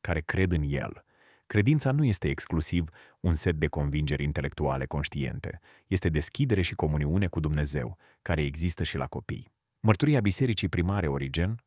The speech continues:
o sută optzeci și cinci până la două sute cincizeci și patru după Hristos, afirmă: "Biserica a primit de la apostol tradiția de a le da botezul și pruncilor."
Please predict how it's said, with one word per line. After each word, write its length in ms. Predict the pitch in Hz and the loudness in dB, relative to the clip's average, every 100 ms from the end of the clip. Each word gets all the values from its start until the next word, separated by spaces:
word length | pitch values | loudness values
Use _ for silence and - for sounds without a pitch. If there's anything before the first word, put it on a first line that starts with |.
| _ - | _ 2
o 100 | 117 | 2
sută 260 | 156 131 | 2 2
optzeci 520 | 87 71 76 98 - - | 2 2 0 -2 -4 -12
și 200 | - 101 | -4 -2
cinci 280 | - 135 - | 0 0 0
până 220 | 113 95 | 0 0
la 120 | 71 | 0
două 260 | 65 71 64 | -2 -2 -4
sute 240 | - 73 | -4 -6
cincizeci 580 | 67 73 71 71 98 - - - | -4 -4 -2 0 -2 -2 -14 -16
și 160 | - 135 | -2 -2
patru 380 | - 123 - 76 | 2 0 0 -4
după 180 | 69 69 | -4 -6
Hristos, 460 | 73 - 110 110 - - - | -6 -4 -2 -4 -8 -16 -2
afirmă: 580 | 95 - 80 67 - _ _ - - | 0 2 -2 -2 -8 _ _ -20 -2
"Biserica 440 | 104 - 160 139 120 | 2 4 4 4 2
a 80 | |
primit 340 | 107 117 135 - | 2 4 2 2
de 120 | 87 | 2
la 160 | 78 67 | 2 -2
apostol 460 | - 101 - 92 | -2 -2 0 -2
tradiția 600 | - 78 76 92 - 78 | 0 0 2 0 0 0
de 120 | 73 | 0
a 60 | 71 | 0
le 120 | 67 | -2
da 180 | 65 76 | -2 -2
botezul 580 | 67 - 90 87 87 - | -2 -2 0 0 -2 -4
și 180 | - 82 | -6 -4
pruncilor." 640 | - 71 - - - - | -2 -4 -4 -8 -10 -14